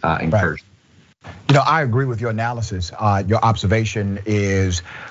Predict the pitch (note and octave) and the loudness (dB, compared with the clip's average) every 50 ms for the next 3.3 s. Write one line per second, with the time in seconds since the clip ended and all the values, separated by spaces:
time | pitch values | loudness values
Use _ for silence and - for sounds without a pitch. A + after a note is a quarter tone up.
0 | - - - - - - C3+ A2+ G#2+ G#2 G#2 G#2 G2 F2 E2+ E2+ E2 - A#2+ A2+ | -14 -8 -4 -4 2 2 4 4 4 4 2 2 0 0 -2 -2 -2 0 0 0
1 | C3 C#3+ D3 C#3 B2 A2+ G#2 - F#2 A#2 A2+ A2+ A2 G2+ G2 F#2 A2 G2 F2 G2 | 0 0 -2 -2 -2 -4 -4 -4 -2 0 0 0 0 -2 -2 -2 -2 0 0 -2
2 | F2+ F2+ G2 F#2 A2+ G#2+ G2 F#2 F2 - - - - - - - _ _ _ _ | -2 0 -2 0 0 0 0 0 -2 -4 -8 -16 -20 -20 -20 -20 _ _ _ _
3 | _ _ _ - A2 G2+ | _ _ _ 2 2 2